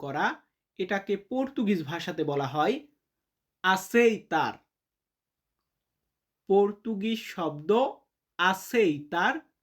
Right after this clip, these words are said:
শব্দের অর্থ গ্রহণ করা। এরপর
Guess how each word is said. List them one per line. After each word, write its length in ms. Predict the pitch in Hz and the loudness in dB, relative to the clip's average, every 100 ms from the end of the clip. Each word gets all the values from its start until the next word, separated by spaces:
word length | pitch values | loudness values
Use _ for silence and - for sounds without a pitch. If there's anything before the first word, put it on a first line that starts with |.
| - | -8
শব্দের 380 | 185 156 160 156 151 | -6 -2 0 0 0
অর্থ 200 | 147 - 285 302 _ _ 165 | -4 -2 -2 -2 _ _ 2
গ্রহণ 360 | 202 196 196 185 160 | 4 4 2 -4 -2
করা। 220 | 147 110 - _ _ _ _ _ _ _ _ _ _ _ _ _ _ _ _ _ _ _ _ _ _ _ _ _ _ _ _ | -2 -4 -8 _ _ _ _ _ _ _ _ _ _ _ _ _ _ _ _ _ _ _ _ _ _ _ _ _ _ _ _
এরপর 320 | 214 233 240 | 2 4 2